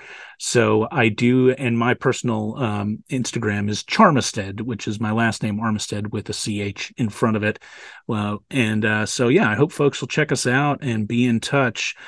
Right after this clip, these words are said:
I wanna thank you, Ed. It's been a, a real pleasure today, and it was a real pleasure, uh, getting to know you on the, uh, on the, on the trip down to the Southern Ocean there.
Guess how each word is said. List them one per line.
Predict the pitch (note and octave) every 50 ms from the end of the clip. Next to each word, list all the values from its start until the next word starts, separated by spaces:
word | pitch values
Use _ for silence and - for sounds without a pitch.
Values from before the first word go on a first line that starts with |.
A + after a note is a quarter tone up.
| - - - -
I | - C3 B2
wanna | C3 D3 C3+ A#2+
thank | - - C#3 B2+ A#2 -
you, | C3 C3 C3 A#2+
Ed. | A2 A2 A2
It's | A2 G#2 - -
been | - - C3 A#2 A2+ A2+ A2+
a, | A2 A2 A2 A2+
a | - D3+ B2+
real | A#2 A#2+ B2+ B2+ C3
pleasure | B2+ - - - C#3 B2+ A#2+ A#2 - - A#2+
today, | - - - A2+ G#2+ A#2 B2 C3 D3
and | D#3 B2+
it | A2+
was | A2+ G#2+ A2+
a | A2
real | G#2+ A#2 C#3 E3+ B2+
pleasure, | - C#3 A#2 G#2 G#2 A#2 G#2+ G#2+ A2+ - - - - - - - -
uh, | A#2+ G#2+ A2 A2
getting | A2 B2 A#2+ B2 A#2
to | A2+ A#2
know | A#2+ A#2 A#2
you | A2+ A#2 A#2 A2+ A#2+
on | B2 B2 A2+ A2+ A2+ A2+
the, | A2+ A2 A2 A2 A2 A2
uh, | A2 A2+ A#2 A#2 -
on | - - B2 A2+ A2+
the, | A2+ A2+ A#2 B2 - -
on | - A#2 A#2
the | A2
trip | - - - C#3+ B2+ - -
down | C#3+ A#2+ A#2 A#2 A2+ A2+ - - -
to | - -
the | A#2 A2
Southern | - - C3 A2+ A2 G#2
Ocean | A2 C#3 C#3+ - A#2+ G2
there. | G2+ G#2 G#2+ A2